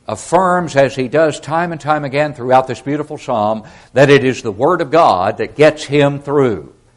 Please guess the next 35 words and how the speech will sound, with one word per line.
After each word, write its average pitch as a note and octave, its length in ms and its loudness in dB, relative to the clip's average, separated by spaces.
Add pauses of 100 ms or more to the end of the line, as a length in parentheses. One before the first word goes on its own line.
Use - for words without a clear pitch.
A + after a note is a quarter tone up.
(640)
And G2 220 -10
certainly A2+ 420 0
that's A2 300 -2
the G#2+ 60 -10
lesson G#2+ 380 -4
we G#2 120 -8
need G#2+ 220 -6
to F#2+ 80 -8
appreciate, G#2+ 680 -4
is G#2+ 220 -6
that A2+ 160 -4
it's A2+ 180 -6
the G#2 100 -12
Word A2+ 280 -4
of F#2 80 -14
God A2+ 260 0
that G#2 120 -8
will G#2+ 100 -12
get A2+ 200 -2
us C3+ 220 -6
through. E2+ 340 -14 (320)
It A#2 140 -2
is A#2+ 200 -4
the G#2+ 100 -6
Word C#3 400 0
of F#2+ 140 -6
God B2+ 360 2
that A2+ 160 -2
will G2+ 160 -8
allow A#2+ 380 0
us B2 240 -4
to A#2 160 -10
deal F#2+ 580 -4 (540)
with F#2+ 560 0 (800)
affliction E2+ 580 -14